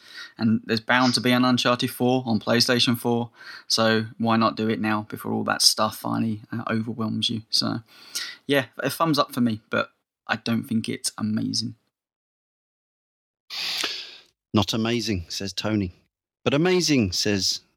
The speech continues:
Speaker 2: Jay and Sean.
Speaker 1: <laughs>
Speaker 2: "Not amazing," says Leon. <laughs>
Speaker 1: So we're at a stalemate. But you should
Speaker 2: It's
Speaker 1: play
Speaker 2: a
Speaker 1: it. I think we all agree with that.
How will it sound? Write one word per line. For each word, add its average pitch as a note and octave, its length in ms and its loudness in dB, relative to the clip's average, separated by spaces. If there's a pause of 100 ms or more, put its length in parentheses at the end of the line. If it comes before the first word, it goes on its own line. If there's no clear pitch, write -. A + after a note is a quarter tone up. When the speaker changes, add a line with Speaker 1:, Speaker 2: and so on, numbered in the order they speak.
(160)
Speaker 2:
Jay F#2+ 380 -6 (300)
and G2+ 120 0
Sean. E2+ 340 -6 (300)
Speaker 1:
<laughs> - 280 -2
Speaker 2:
"Not C3+ 260 0
amazing," G#2 520 2
says F#2+ 280 -2
Leon. G2+ 280 2
<laughs> - 40 -10 (280)
Speaker 1:
So A#3+ 180 4 (100)
we're C#3 80 4
at A#2 100 4
a A2+ 40 0
stalemate. G#2+ 520 0 (720)
But C#3 100 2
you D3 100 0
should D3+ 240 2
Speaker 2:
It's - 120 2
Speaker 1:
play A#2 160 6
Speaker 2:
a - 40 2
Speaker 1:
it. - 140 -8
I A#2+ 80 -4
think B2 160 -2
we C3 80 2
all C3 140 0
agree C3 180 -2
with C3 80 -6
that. D#3 200 -10